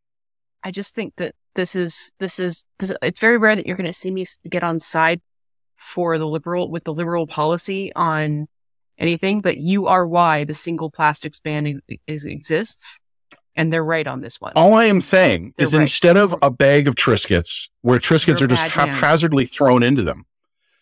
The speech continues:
Speaker 2: we
Speaker 1: Yeah.
Speaker 2: just change things up. We stack 'em, we bag 'em, because I agree with you, the packaging would be more, and the, the package would be larger,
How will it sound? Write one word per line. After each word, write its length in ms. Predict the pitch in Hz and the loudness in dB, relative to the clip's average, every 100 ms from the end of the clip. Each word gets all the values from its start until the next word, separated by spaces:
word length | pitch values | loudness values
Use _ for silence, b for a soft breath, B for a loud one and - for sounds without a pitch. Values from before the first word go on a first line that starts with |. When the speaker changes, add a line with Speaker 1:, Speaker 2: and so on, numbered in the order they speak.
| _ | _
Speaker 2:
we 100 | - | 0
Speaker 1:
Yeah. 60 | 143 | 2
Speaker 2:
just 140 | 170 | 2
change 300 | - 185 196 | 4 4 4
things 240 | 202 202 139 | 4 4 6
up. 160 | 76 - | 2 2
We 180 | 131 123 | 2 2
stack 500 | - - 190 214 - | 2 0 2 2 0
'em, 240 | - 117 - _ _ _ | -2 -6 -14 _ _ _
we 160 | 120 117 | 0 2
bag 400 | 120 175 214 151 | 4 6 6 2
'em, 200 | - 107 _ _ _ _ _ | -4 -10 _ _ _ _ _
because 200 | 170 185 | 2 6
I 100 | 185 | 6
agree 320 | 180 170 262 | 6 6 8
with 180 | 320 - | 6 6
you, 80 | 175 | 4
the 100 | 143 | 4
packaging 520 | - 208 247 208 220 | 0 0 2 2 4
would 120 | 196 151 | 4 4
be 100 | 165 | 4
more, 420 | 165 240 165 - | 6 4 4 2
and 140 | - 151 | 4 4
the, 160 | 151 | 4
the 120 | 147 90 | 2 0
package 320 | 160 165 - | 0 0 2
would 100 | 131 | 4
be 100 | 131 | 4
larger, 480 | 131 220 226 - | 6 6 4 -2